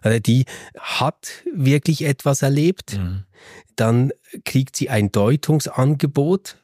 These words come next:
Speaker 2: Ja.
Speaker 1: Oder die, diese Traumata sind ja oft gar nicht so, so direkt zugänglich.
Speaker 2: Ja.
Speaker 1: Und dann sagt dir die ganze Öffentlichkeit, „Kann aber nicht sein, stimmt nicht.“ Oder, und ich, ich, ich denke, man muss da wirklich unterscheiden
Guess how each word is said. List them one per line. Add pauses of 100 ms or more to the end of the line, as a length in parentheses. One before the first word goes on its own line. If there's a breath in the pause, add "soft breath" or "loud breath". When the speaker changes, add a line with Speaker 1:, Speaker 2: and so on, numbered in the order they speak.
(140)
Speaker 2:
Ja.
Speaker 1:
Oder
die, (120)
diese
Traumata
sind
ja
oft
gar
nicht (480)
so,
so
direkt
zugänglich. (100)
Speaker 2:
Ja. (340 loud breath)
Speaker 1:
Und
dann (220 loud breath)
sagt
dir
die
ganze
Öffentlichkeit,
„Kann
aber
nicht
sein,
stimmt
nicht.“ (920 loud breath)
Oder,
und
ich,
ich,
ich
denke,
man
muss
da
wirklich
unterscheiden